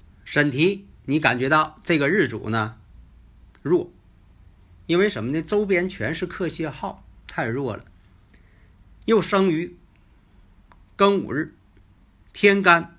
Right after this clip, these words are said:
乙庚爻合，亥水跟子水之间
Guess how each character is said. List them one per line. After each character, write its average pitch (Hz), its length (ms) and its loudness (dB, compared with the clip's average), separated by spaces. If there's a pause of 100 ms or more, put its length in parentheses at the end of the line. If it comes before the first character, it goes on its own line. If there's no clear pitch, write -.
乙 135 240 0
庚 170 380 2
爻 127 200 4
合， 101 300 -8 (840)
亥 180 280 2
水 110 400 -2
跟 151 200 2
子 202 220 -2
水 - 160 -6
之 135 180 -4
间 117 380 -2